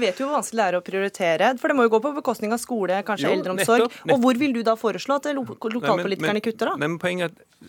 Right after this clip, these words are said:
Speaker 2: jeg, hvis jeg hadde vært lokalpolitiker, skulle jeg tatt en debatt, men jeg skal ikke gå inn og overstyre lokalpolitikerne. Men jeg bare påpeker at da må ikke lokalpolitikerne etterpå komme og si at staten tvinger de til bompenger, for det er et lokalt valg de har gjort i bypakkene. Så er det, så, så har jeg også vært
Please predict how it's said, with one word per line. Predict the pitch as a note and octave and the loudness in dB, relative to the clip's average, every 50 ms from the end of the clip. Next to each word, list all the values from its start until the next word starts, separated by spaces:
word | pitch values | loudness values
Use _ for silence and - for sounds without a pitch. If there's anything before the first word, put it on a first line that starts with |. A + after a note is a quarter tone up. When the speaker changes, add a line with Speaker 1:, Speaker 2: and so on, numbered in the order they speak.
| _ - | _ -10
Speaker 2:
jeg, | - D3 E3 E3+ E3+ - - | -4 -4 -4 -4 -4 -8 -6
hvis | C#3+ C#3+ - | -4 -2 -2
jeg | F3+ F3+ F3 | -2 -2 0
hadde | F3+ E3 D#3+ | 0 0 0
vært | D#3 D3 - D#3 | 0 0 -2 -6
lokalpolitiker, | C3+ - C#3+ D#3 D3+ - F3 D#3+ - C3+ B2+ | -2 -2 -2 -2 -2 -2 -4 -4 -2 -2 -4
skulle | - - C#3 C3+ C3 - | -4 -4 -4 -4 -4 -4
jeg | - | -4
tatt | - D3+ - - - D#3 | -6 -6 -6 -4 -4 -4
en | C3 | -2
debatt, | A2+ G2+ A2 A2 - - C3 | -2 0 -2 -2 -2 -4 -6
men | B2 B2+ D3+ | -4 -4 -4
jeg | D3 | -4
skal | - - C3+ | -4 -6 -6
ikke | - D3+ C#3 - | -4 -4 -4 -2
gå | A2+ G2+ G#2 | -2 -2 0
inn | A#2+ C3+ B2+ | -2 -2 -2
og | A2+ | -2
overstyre | G2 F#2 G2+ A#2 - - - B2+ A2+ G2+ | -2 -2 -4 -4 -8 -8 -6 -4 -4 -4
lokalpolitikerne. | F#2 - - F#2 F#2 - - F#2+ F#2+ - - | -6 -4 -4 -4 -4 -6 -6 -10 -8 -8 -6
Men | G#2+ A2 A#2 B2+ D3 | -4 -2 -2 -2 -2
jeg | D3 C#3 | 0 0
bare | C3+ C#3+ C#3 | 0 0 0
påpeker | - - D3+ D#3+ D#3 - D#3 C3+ B2 A#2+ A2 | 0 0 0 0 0 0 -2 0 0 0 -2
at | - _ - | -4 _ -12
da | A#2+ A2+ - C3 C#3 | -14 -8 -2 0 0
må | D#3 E3 D3 B2 | 0 0 -2 -6
ikke | - - D3 - - C3+ | -4 -6 -8 -6 -4 -6
lokalpolitikerne | B2+ - - C3 C#3+ - - C3+ B2+ A#2 - - B2+ B2 - - | -6 -4 -2 -4 -4 -4 -4 -4 -6 -4 -4 -4 -4 -4 -6 -8
etterpå | - - - - C3+ B2+ | -12 -12 -6 -4 -4 -4
komme | - A2+ A2 A#2+ B2 | -4 -4 -4 -4 -4
og | |
si | - B2 | -4 -4
at | B2 - - | -4 -4 -6
staten | - - A2+ A2+ A#2+ C3 - - C3 A#2+ - | -8 -4 -2 -2 -2 -2 -6 -8 -8 -8 -8
tvinger | - - A2+ G2+ G2+ A2+ | -8 -8 -6 -4 -4 -2
de | C3 C3 | -4 -4
til | - - | -4 -2
bompenger, | B2 G#2+ - - C#3+ D#3+ D3 A2+ | -4 -2 -2 -2 -2 -2 -2 -4
for | - A2+ A#2 | -4 -4 -6
det | - | -6
er | - | -6
et | B2 | -10
lokalt | A2 - - - A2 B2+ C3 - - - | -10 -10 -6 -4 -2 -2 -4 -4 -8 -4
valg | A2 G#2+ A2+ A#2 A#2 | -4 -2 -2 -4 -4
de | A#2+ A2 A2 | -4 -2 -2
har | A#2 | 0
gjort | C3 D3+ E3 - - - - - _ - - - - - _ _ - | 0 0 -2 -4 -6 -16 -20 -20 _ -20 -20 -20 -20 -20 _ _ -2
i | A2+ A#2 B2 | 0 2 2
bypakkene. | A#2+ A#2+ A#2 A#2+ B2 - A2 G2 - - F#2+ F2+ E2 - - - _ _ _ - - - _ | 2 2 0 0 0 0 -2 -4 -2 -2 -2 -2 -2 -6 -8 -12 _ _ _ -20 -20 -20 _
Så | - - A#2+ | -2 0 2
er | C3 | 4
det, | D#3 F3 F3+ C#3+ - A#2 | 4 2 0 -4 -8 -6
så, | - C#3 C#3 D3 - B2+ | 0 2 2 2 0 -2
så | - D#3+ E3+ F#3 F#3+ - | -2 0 2 2 2 0
har | - B2+ C#3+ D3+ D#3 | -2 -2 0 0 0
jeg | E3 D3 | -2 -2
også | C#3+ D#3 F3 F#3+ | -2 -2 0 0
vært | F3+ D#3+ | 0 2